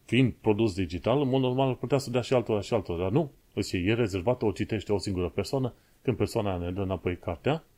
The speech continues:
atunci o putem da altora. Și atunci, în modul ăsta, Internet Archive funcționează și ca o bibliotecă obișnuită. Și atunci n-ar trebui să fie scandalul ăsta mare, nici pentru, pe linia de publisher de cărți, nici pe partea asta cu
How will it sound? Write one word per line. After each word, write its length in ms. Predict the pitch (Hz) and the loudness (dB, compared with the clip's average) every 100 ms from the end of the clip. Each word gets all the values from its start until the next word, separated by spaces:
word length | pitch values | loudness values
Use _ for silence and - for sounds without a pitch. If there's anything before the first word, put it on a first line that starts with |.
| _ _ - | _ _ -6
atunci 380 | 120 151 135 | -4 -2 -2
o 60 | 120 | -4
putem 280 | - - 110 | -4 -4 -2
da 80 | 107 | 0
altora. 420 | 107 95 82 85 | -2 -4 -8 -8
Și 120 | - | -8
atunci, 360 | 101 127 123 - | -4 -4 -4 -2
în 140 | 127 | 0
modul 320 | 135 123 95 | 2 2 0
ăsta, 340 | 117 - 120 - - | 0 0 -2 -2 -4
Internet 400 | 113 101 95 90 | -2 -2 -2 -2
Archive 400 | 92 - 123 127 - _ | -4 -2 -4 -4 -14 _
funcționează 540 | - 110 104 107 117 127 | -6 -4 0 -2 0 -2
și 180 | - 120 | -2 -4
ca 180 | - | 0
o 340 | 104 92 104 101 _ _ _ | 2 2 0 -2 _ _ _
bibliotecă 800 | - 104 87 90 107 - 98 95 - | -4 -2 -2 0 0 0 0 0 -2
obișnuită. 680 | 90 90 87 113 98 82 | -4 -4 -4 -2 -2 -4
Și 140 | 78 98 | -8 -8
atunci 280 | - 104 113 | -4 -4 -4
n-ar 120 | 127 | -2
trebui 220 | 117 98 | -2 -2
să 120 | 98 | -4
fie 240 | 95 104 92 | -2 -2 -2
scandalul 500 | - 98 92 87 87 | -4 -6 -4 -2 -4
ăsta 220 | - 90 | -6 -6
mare, 380 | 87 87 85 - _ _ | -6 -6 -8 -12 _ _
nici 160 | 113 113 | -6 -4
pentru, 460 | 143 131 127 123 - | -2 -2 -2 -4 0
pe 160 | 120 - - | -2 -2 -6
linia 340 | 113 113 107 | 0 0 0
de 80 | 104 | 0
publisher 480 | - 107 92 - 98 | 0 0 -2 -4 -2
de 120 | 92 | -2
cărți, 400 | - 151 - - _ _ _ - | 0 -2 -4 -16 _ _ _ -10
nici 180 | 160 | -4
pe 80 | - | -2
partea 300 | - 113 104 | 0 0 0
asta 200 | 101 104 | -2 -4
cu 440 | - 101 98 95 | -4 -4 -2 -4